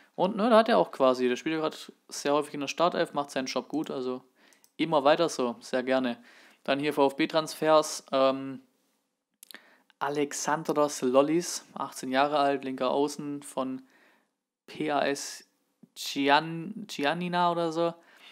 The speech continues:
hat wohl das Interesse von Sven Mislintat geweckt. Gibt's irgendwie einen Post auf, was ist das? Ist das Griechisch oder so? Keine Ahnung, was das für, für, für eine Sprache ist.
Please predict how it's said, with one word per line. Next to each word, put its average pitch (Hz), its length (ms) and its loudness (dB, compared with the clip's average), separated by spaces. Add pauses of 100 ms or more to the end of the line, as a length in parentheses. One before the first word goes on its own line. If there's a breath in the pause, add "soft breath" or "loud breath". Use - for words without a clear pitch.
(200 loud breath)
hat 143 100 2
wohl 143 120 6
das 139 100 0
Interesse 131 340 0
von 135 160 -2
Sven 131 200 -2
Mislintat 131 440 -4
geweckt. 123 340 0
Gibt's 120 180 -8
irgendwie 123 280 -6
einen 120 200 -8
Post 127 440 -2
auf, 127 260 -4
was 123 140 -6
ist - 160 -14
das? 127 120 -8
Ist - 120 -18
das - 140 -14
Griechisch - 420 -10
oder 151 140 -6
so? 143 160 -6
Keine 127 140 -8
Ahnung, 123 100 -10
was - 100 -16
das 127 120 -12
für, 127 280 -6 (500 soft breath)
für, 120 540 0 (1160)
für - 120 -12
eine 131 100 -4
Sprache 135 540 -2
ist. - 340 -8